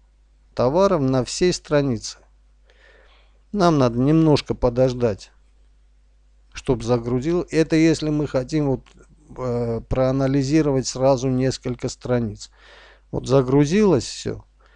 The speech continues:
Вот здесь появляется вот такая вот кнопка. Следующую страницу. Вот кликаем по ней. И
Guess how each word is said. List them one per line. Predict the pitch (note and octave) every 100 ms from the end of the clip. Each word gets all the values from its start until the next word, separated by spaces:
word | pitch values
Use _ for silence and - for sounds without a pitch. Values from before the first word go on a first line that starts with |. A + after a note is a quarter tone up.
| - _ _
Вот | - B2+
здесь | F3+ -
появляется | D3 C#3 C#3 E3+ E3 - C#3+
вот | C3+ -
такая | B2+ - D3+ D3
вот | C3+ C3+
кнопка. | - C3+ G#2+ - - - _
Следующую | - D3 D3 A#2+ G#2+ - A2
страницу. | G#2 - A2+ A2 G2+ - - _ _ _ _ _ _ _ _ -
Вот | B2+
кликаем | - F3 G#3 D#3+ C#3 A2+
по | B2
ней. | A2 G#2+ G#2 _ _ _ _ - _ _ _ _ _ _ _ _ _
И | F3 F3+ D#3